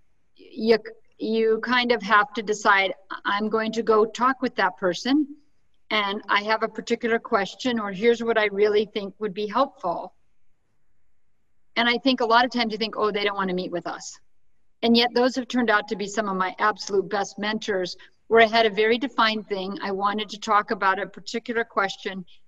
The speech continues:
"Here, can you help me with this? I know this was your career path, and how did you decide that?" Which seems like an interesting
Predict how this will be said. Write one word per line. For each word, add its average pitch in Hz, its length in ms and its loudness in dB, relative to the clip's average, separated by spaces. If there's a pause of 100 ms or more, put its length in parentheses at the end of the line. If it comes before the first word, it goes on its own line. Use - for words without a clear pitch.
(220)
"Here, 240 300 -2
can 233 220 0
you 208 80 -6
help 226 260 0
me 247 140 2
with 226 200 2
this? 214 240 0 (120)
I 202 160 0
know 214 500 0 (680)
this 247 360 2
was 226 160 0
your 226 240 6
career 214 400 2
path, 196 420 4
and 190 140 -6
how 202 200 0
did 202 200 -2
you 202 80 -6
decide 196 480 0
that?" 170 320 -2
Which 202 160 -4
seems 226 280 -4
like 196 220 -2
an 196 100 -6
interesting 220 680 -2